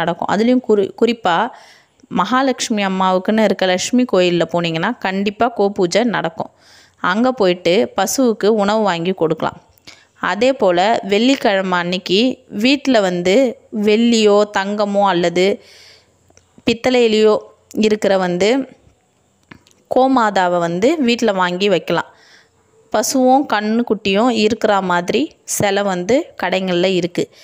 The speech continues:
அதை வாங்கி வச்சு அதுக்கு நீங்க வந்து மஞ்சள் நீரால் அபிஷேகம் செஞ்சு சந்தனம் குங்குமம் பொட்டெல்லாம் வச்சு பூ வச்சு ஏதாவது ஒரு நெய்வேத்தியம் படைச்சு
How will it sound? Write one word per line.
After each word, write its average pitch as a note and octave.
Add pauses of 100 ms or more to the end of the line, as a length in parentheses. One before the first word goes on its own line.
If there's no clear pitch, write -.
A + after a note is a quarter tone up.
(360)
அதை A#3
வாங்கி B3
வச்சு G3+
அதுக்கு G3+
நீங்க F#3+
வந்து F3+
மஞ்சள் G#3 (280)
நீரால் F#3
அபிஷேகம் F#3+
செஞ்சு F3
சந்தனம் G#3
குங்குமம் F3+ (100)
பொட்டெல்லாம் F3+
வச்சு - (640)
பூ C4
வச்சு G#3+ (240)
ஏதாவது B3
ஒரு F#3+
நெய்வேத்தியம் F#3+
படைச்சு E3+